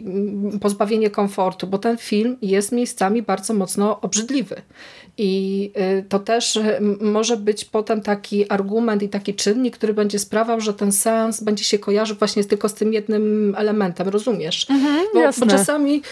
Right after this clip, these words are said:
Speaker 1: czasami łatwo jest właśnie, y, tak bardzo zdyskredytować i umniejszyć wartość jakiegoś obrazu poprzez pryzmat właśnie tego jednego odczucia, które gdzieś tam nam,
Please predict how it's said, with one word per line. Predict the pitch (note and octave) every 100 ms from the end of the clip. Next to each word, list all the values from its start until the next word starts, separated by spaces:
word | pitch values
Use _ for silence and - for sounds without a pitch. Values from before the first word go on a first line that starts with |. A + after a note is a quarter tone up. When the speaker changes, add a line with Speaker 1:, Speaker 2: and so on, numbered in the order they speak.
| -
Speaker 1:
czasami | - C4 D#4+ D#4+
łatwo | D4+ E4 D#4
jest | D4 C4 -
właśnie, | C#4 D4 D4 C#4 B3+ - -
y, | A3+ A3 A3 A3 A3 G#3
tak | A3+ A3
bardzo | G3+ A#3+ B3+ - A#3+ A#3 A#3
zdyskredytować | A3 G3 A3+ - A3+ G#3+ G3+ A#3 D#4 C#4 A#3 A#3 -
i | G#3+ G#3+
umniejszyć | A3+ A3 A3 F4+ G4+ B3 G3+ -
wartość | G3+ G3+ G3+ G3
jakiegoś | F#3+ G3 G3+ G3+ G#3+
obrazu | G3 F#3+ F3+ F3+ G3 C#4+ - -
poprzez | - D4+ - D#4 -
pryzmat | - C#4 C#4 C4+ C4+
właśnie | B3 - C4
tego | B3+ A#3+ B3
jednego | A#3 A#3+ B3 A#3+
odczucia, | A#3 B3 -
które | - - A3+
gdzieś | G3+ A3+
tam | - A3+ A3
nam, | G#3 A3 A3 G#3+